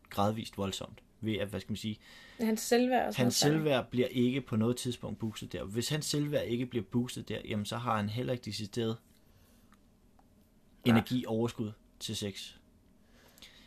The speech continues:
Speaker 1: Altså, den ring, den slutter ved, hvad skal man sige, han får bekræftelsen. Først starter han dagen ved, at han går på arbejde og alt det her, han får bekræftelsen, at det kører, uh, han er en topsælger, og alt det her, det kører bare på skinner, og så går han lige hjem, og så får han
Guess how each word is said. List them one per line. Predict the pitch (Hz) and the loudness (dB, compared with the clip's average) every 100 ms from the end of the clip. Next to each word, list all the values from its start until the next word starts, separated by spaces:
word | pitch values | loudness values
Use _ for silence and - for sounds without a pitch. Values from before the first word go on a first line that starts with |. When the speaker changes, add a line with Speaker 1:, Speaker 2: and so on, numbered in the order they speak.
| - _ - | -20 _ -10
Speaker 1:
Altså, | 113 | -6
den | 117 156 135 | 0 2 4
ring, | 139 117 | 4 4
den | 135 | 0
slutter | 131 - 135 139 | 0 2 2 2
ved, | 110 120 120 127 | 0 0 0 -2
hvad | 113 | -4
skal | 117 | -2
man | 113 | -2
sige, | 117 | -2
han | 117 110 | -2 0
får | 123 | 0
bekræftelsen. | 123 117 - 110 - 117 95 110 | 0 -2 -4 -4 -4 -6 -4 -4
Først | 98 135 143 - - | 0 0 0 -4 -10
starter | - 117 127 | 0 2 4
han | 123 101 | 2 0
dagen | 117 123 | 0 0
ved, | 117 | 2
at | 110 | 2
han | 107 | 0
går | 98 | 0
på | - | -2
arbejde | 95 117 123 - | -2 -2 -2 -2
og | |
alt | 110 - | -4 -2
det | |
her, | 117 | -2
han | 110 | -4
får | 101 110 | -2 -4
bekræftelsen, | 107 101 110 117 | -4 -6 -6 -6
at | 107 | -6
det | 104 | -4
kører, | 120 113 | -2 -2
uh, | 127 135 127 123 | 0 0 2 2
han | 117 | 0
er | 104 | -2
en | 98 | -4
topsælger, | - 117 - 110 117 | -4 -4 -4 -2 -2
og | - 92 | -4 -4
alt | 117 120 | -4 -2
det | |
her, | 117 | -2
det | 113 110 | -2 -4
kører | - 113 | -4 -4
bare | 104 113 - - - - - - | -4 -6 -8 -20 -20 -20 -20 -10
på | 107 | -4
skinner, | - 120 | 0 0
og | 127 110 | 0 -2
så | 117 | -4
går | 117 | 0
han | 113 | 2
lige | 110 117 | 2 2
hjem, | 113 | 2
og | 113 | 0
så | 117 | -4
får | - 113 | -4 -2
han | 110 | -2